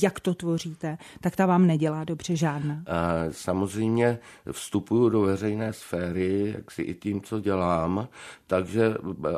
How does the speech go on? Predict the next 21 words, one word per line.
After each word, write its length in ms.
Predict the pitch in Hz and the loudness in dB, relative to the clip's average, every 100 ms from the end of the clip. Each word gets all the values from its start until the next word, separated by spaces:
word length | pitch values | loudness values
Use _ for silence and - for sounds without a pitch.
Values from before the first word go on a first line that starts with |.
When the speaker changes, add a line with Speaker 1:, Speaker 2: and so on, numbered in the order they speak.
| - | 0
Speaker 2:
aby 240 | 87 90 | 0 2
je 80 | 90 | 0
to 120 | - | -2
pro 220 | - - | -4 -4
mě 180 | 98 104 | -2 -2
třeba 280 | - 110 98 | -4 -4 -6
forma 340 | - 90 98 | -4 -2 -2
určité 380 | 82 - 98 104 | -4 -6 -4 -4
komunikace, 800 | 101 101 92 98 - 85 - 87 92 | -2 0 2 0 0 -6 -2 -2 -2
tak, 380 | 92 87 - | -4 -6 -6
eh, 1160 | 90 87 87 87 85 62 87 76 69 80 82 80 87 | -4 -2 -2 -2 -4 -4 -6 -6 -6 -6 -6 -6 -4
pochopitelně 960 | 113 - 95 95 - 101 101 107 107 107 - - - 73 | -6 -4 -6 -4 -2 -2 0 2 2 -2 -12 -20 -10 -4
mi 360 | 87 92 104 98 | 0 2 2 0
těší, 480 | - 92 - 104 104 | -2 -4 0 0 0
že 140 | 98 | 0
to 180 | 95 104 | -2 0
má 340 | 98 90 90 95 | 2 2 2 2
nějaký 460 | 95 95 - 101 | 0 -4 -4 -4
jaksi 460 | 95 90 - 92 98 | -4 -6 -6 -4 -2
ohlas. 640 | 85 87 87 60 - - - - - | -2 0 -2 -2 -10 -18 -20 -20 -18
Eh, 40 | - | -10